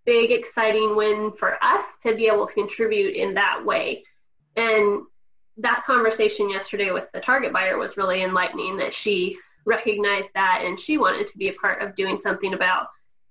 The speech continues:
being able to serve the type one in a more specific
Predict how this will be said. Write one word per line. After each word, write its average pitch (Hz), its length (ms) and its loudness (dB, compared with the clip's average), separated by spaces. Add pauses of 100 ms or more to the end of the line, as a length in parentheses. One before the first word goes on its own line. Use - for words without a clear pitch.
(420)
being 233 220 4
able 190 200 2
to 202 100 -2
serve 190 360 -2
the 180 80 2
type 180 340 -4
one 185 160 2
in 190 160 -4
a 196 40 -2
more 185 220 0
specific - 720 -2